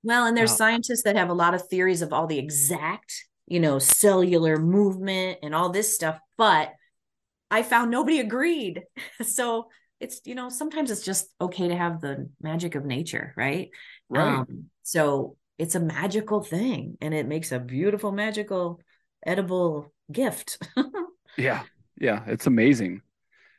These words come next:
Speaker 2: Um, so to tap maple trees at home, do you need specific tools?
Speaker 1: Yes and no. What you wanna create is a system. You need a way to drill a hole,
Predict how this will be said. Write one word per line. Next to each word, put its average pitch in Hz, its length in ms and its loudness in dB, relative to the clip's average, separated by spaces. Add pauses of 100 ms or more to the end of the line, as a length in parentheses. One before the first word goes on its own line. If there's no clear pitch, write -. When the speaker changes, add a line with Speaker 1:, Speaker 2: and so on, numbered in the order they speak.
(220)
Speaker 2:
Um, 104 440 0 (520)
so 196 300 2 (100)
to 185 140 2
tap 233 360 0
maple 202 300 2
trees 180 340 -4
at - 100 -6
home, 123 680 -4
do - 80 -10
you 196 220 -2
need 185 320 -4
specific - 560 -6 (100)
tools? - 720 -8 (720)
Speaker 1:
Yes 247 400 4
and 381 160 2
no. 185 480 2
What 202 260 2
you 247 200 -2
wanna 233 260 0
create 247 540 -2
is 190 160 0
a 175 80 -2
system. 185 760 -2
You 185 120 -4
need 208 180 0
a 220 100 4
way 208 220 4
to 180 300 0 (200)
drill 185 280 2
a - 20 2
hole, 185 480 2